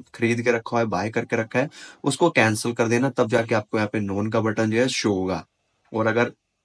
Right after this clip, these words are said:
फिर भी आप लोग को इसे नहीं करना आता तो आप लोग मेरे YouTube चैनल पे जाना, मैंने वहाँ पे नॉन ऑप्शन नॉट शोइंग एप्पल आईडी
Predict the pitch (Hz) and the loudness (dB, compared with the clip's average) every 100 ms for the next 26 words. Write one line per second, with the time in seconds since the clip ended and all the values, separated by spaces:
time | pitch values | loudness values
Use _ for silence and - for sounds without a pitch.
0 | _ _ _ - - - 139 160 156 156 | _ _ _ -20 -8 -2 2 6 4 4
1 | 151 147 147 147 113 120 117 113 113 113 | 0 0 0 0 2 0 0 0 0 0
2 | 139 - - _ 120 117 123 123 123 110 | -2 -6 -20 _ -2 0 2 2 0 0
3 | 110 123 - 120 120 123 117 127 120 113 | -2 -2 0 0 0 0 0 2 2 2
4 | 110 104 117 107 107 107 104 - 104 104 | 0 0 0 0 0 -2 -4 -4 -2 -2
5 | 104 107 110 135 131 - - _ - 101 | -2 -2 -2 -2 -8 -18 -20 _ -4 -2
6 | 117 107 107 131 | 2 2 2 0